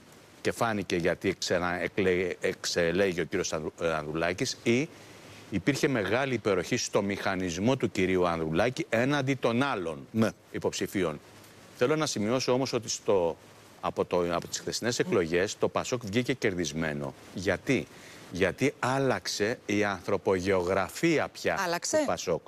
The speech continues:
Speaker 1: Θα σας πω. Ο κύριος Ανδρουλάκης έχει τη μοναδική, μοναδικότατη ευκαιρία, εάν θέλει, να χτυπήσει, σε εισαγωγικά η φράση μου,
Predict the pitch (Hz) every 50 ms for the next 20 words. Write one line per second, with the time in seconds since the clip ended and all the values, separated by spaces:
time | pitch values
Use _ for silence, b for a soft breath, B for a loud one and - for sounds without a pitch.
0 | - - 120 - 135 120 - - 139 117 82 - - - - - - - - -
1 | - - - - - 95 90 - - 143 151 - - 147 131 113 104 98 95 98
2 | 107 107 - 131 - 147 131 139 135 - 151 135 127 117 113 117 120 120 113 113
3 | 113 - - 156 139 107 110 113 113 120 117 107 113 - 165 170 160 - 123 -
4 | - 104 90 - - - 101 90 90 95 101 101 - - - 110 113 127 120 104
5 | - - 120 113 101 82 76 B B B B B B - - - - - 98 107
6 | 104 98 95 - - - - - 143 123 - - 180 180 170 - - - 104 85
7 | 76 - - - - - - - 110 101 - - 101 92 98 95 95 - 131 117
8 | 104 - - 101 95 - - - 85 80